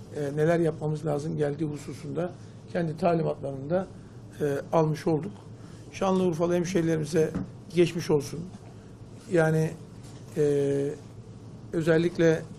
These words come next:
burada bulunduğumuzu, deprem bölgesinden geldik. Deprem bölgesinde de çalışıyoruz. Çalışmalarımız, e, devam ediyor. Ama burada bu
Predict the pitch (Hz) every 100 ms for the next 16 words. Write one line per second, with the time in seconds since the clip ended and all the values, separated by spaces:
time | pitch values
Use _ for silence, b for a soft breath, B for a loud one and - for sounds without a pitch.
0 | - - - 175 175 170 165 170 175 165
1 | 165 147 151 - - - - - 180 175
2 | 190 180 170 170 156 170 160 156 143 165
3 | - 156 165 160 156 151 147 160 151 147
4 | - B B B - 160 160 - 156 160
5 | - 156 - 156 156 151 143 - B B
6 | B - - 147 143 139 - 160 156 170
7 | 160 165 165 208 - B B - 165 165
8 | 156 - - - - - 175 165 175 165
9 | 170